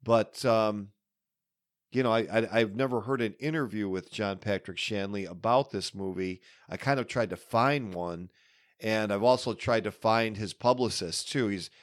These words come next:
he's much older now. This movie is thirty-three years old, so, uh, he's getting up there in age. I don't know if he does interviews. I'd love to bring him on, but in any case, the movie starts out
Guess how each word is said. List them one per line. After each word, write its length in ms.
he's 160
much 220
older 300
now. 160
This 180
movie 300
is 100
thirty-three 540
years 280
old, 360
so, 440
uh, 160
he's 220
getting 280
up 160
there 200
in 100
age. 280
I 60
don't 180
know 100
if 80
he 100
does 260
interviews. 480
I'd 120
love 220
to 80
bring 240
him 120
on, 360
but 280
in 100
any 240
case, 400
the 140
movie 460
starts 540
out 340